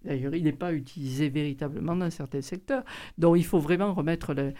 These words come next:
les choses sur la table. Et au niveau français,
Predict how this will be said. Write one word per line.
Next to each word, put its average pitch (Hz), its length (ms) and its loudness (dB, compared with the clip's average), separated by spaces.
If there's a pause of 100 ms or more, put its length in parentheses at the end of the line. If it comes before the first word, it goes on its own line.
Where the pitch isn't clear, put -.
(200)
les 190 120 -2
choses 156 480 0
sur 135 260 -6
la 135 100 0
table. 202 320 0 (380)
Et 196 120 10
au 233 140 12
niveau 226 320 10
français, 240 640 4